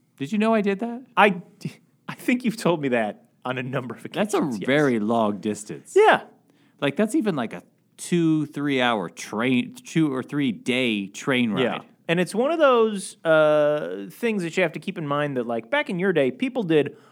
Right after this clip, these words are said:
Speaker 2: a lot of things for work just to get by.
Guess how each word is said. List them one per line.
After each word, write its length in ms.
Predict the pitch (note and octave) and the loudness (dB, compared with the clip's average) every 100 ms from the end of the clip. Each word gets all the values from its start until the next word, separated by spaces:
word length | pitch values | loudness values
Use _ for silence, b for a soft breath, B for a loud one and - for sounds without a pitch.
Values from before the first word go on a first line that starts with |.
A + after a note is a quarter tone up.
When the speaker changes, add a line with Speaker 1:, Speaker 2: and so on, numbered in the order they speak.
| b b | b b
Speaker 2:
a 100 | D3 | 2
lot 380 | D3+ C#3 C3 D3+ | 2 4 4 4
of 120 | A#2+ | 0
things 320 | - A2 F#2+ | -6 -10 -10
for 160 | - G2 | -14 -16
work 380 | F#2 F2+ - - _ - | -14 -16 -18 -20 _ -4
just 200 | E3+ D#3 | -2 0
to 60 | C3+ | 0
get 220 | A#2+ - | -2 -2
by. 280 | E2 D2+ | -8 -12